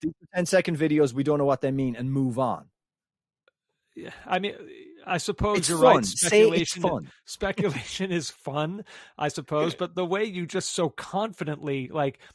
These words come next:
Speaker 2: "Here's what Bruno said. I don't have
Speaker 1: I
Speaker 2: time for
Speaker 1: didn't
Speaker 2: this." You, <laughs> it just,
Speaker 1: What, what,
Speaker 2: just
Speaker 1: uh,
Speaker 2: funny.
Speaker 1: what did you think? What did, well, what was your read on it then?
Speaker 2: I don't know.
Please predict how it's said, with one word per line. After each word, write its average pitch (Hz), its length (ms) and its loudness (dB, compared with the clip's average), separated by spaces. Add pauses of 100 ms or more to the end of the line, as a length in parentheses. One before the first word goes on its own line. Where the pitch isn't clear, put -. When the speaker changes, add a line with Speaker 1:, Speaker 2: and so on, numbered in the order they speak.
(240)
Speaker 2:
"Here's 226 280 0
what 214 180 4
Bruno 190 320 2
said. 135 440 0 (880)
I 196 100 6
don't 214 120 2
have 202 140 2
Speaker 1:
I - 80 0
Speaker 2:
time 202 240 4
for 277 140 0
Speaker 1:
didn't 127 160 -4
Speaker 2:
this." - 280 -10 (680)
You, 196 200 -2
<laughs> - 40 -10 (640)
it 190 120 -2
just, - 360 2
Speaker 1:
What, - 100 -12 (180)
what, 175 160 0 (120)
Speaker 2:
just - 220 -18
Speaker 1:
uh, 151 80 2
Speaker 2:
funny. 160 240 -4
Speaker 1:
what 170 180 2
did 202 140 -6
you 254 120 0
think? 185 240 -6
What 202 180 6
did, 208 120 0
well, 190 140 6
what 240 140 4
was 196 140 0
your 202 180 4
read 143 240 2
on 98 120 -12
it 80 120 -20
then? - 100 -20
Speaker 2:
I 240 140 6
don't 247 180 6
know. 240 380 2